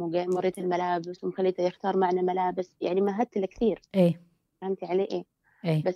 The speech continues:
Speaker 1: الحين صار أي أحد يجينا يغار عليه، بنات خالاتي يغار عليهم، آه، كل الناس صار يغار عليهم، عرفتي؟
Speaker 2: يغار منهم ولا يغار عليهم؟
Speaker 1: لا، يغار عليهم، لا تشيلون هذا.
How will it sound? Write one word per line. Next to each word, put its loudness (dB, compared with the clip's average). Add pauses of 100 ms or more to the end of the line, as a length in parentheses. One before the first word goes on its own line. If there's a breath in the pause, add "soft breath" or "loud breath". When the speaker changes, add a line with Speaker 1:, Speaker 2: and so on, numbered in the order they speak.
(100)
Speaker 1:
الحين 0
صار -4 (140)
أي 4
أحد -2
يجينا 0
يغار 2
عليه، -4 (520)
بنات 2
خالاتي -2
يغار -4
عليهم، -10 (560)
آه، -2
كل 6
الناس 0
صار 0
يغار 0
عليهم، -12
عرفتي؟ 2
Speaker 2:
يغار 12
منهم 12
ولا 12
يغار 10
عليهم؟ 6 (680)
Speaker 1:
لا، 2
يغار 0
عليهم، 2
لا 6
تشيلون 0
هذا. -4